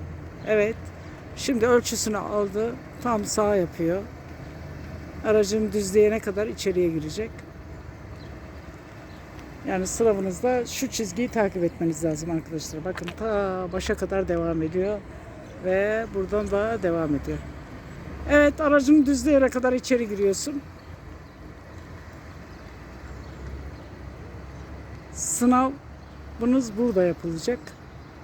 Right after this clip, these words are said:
Tamam mıdır? Evet, çok güzel. Harika. Bir buçuk tur yaptı. Tekerleklerini düzledi.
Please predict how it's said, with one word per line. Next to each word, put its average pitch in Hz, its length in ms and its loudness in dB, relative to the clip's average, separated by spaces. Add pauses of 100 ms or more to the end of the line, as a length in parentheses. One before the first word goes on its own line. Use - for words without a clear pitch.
(760)
Tamam 330 300 12
mıdır? 294 320 8 (920)
Evet, 262 340 6 (220)
çok 285 260 6
güzel. 254 340 4 (800)
Harika. 226 540 4
Bir 262 180 6
buçuk 247 320 -2
tur 254 120 4
yaptı. 226 460 2
Tekerleklerini 220 720 2
düzledi. 220 600 6